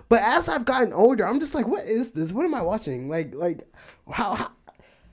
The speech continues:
y'all, y'all, y'all, <coughs> y'all chose this over Adventure Time?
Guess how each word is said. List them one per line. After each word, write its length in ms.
y'all, 360
y'all, 220
y'all, 260
<coughs> 80
y'all 240
chose 480
this 220
over 160
Adventure 340
Time? 380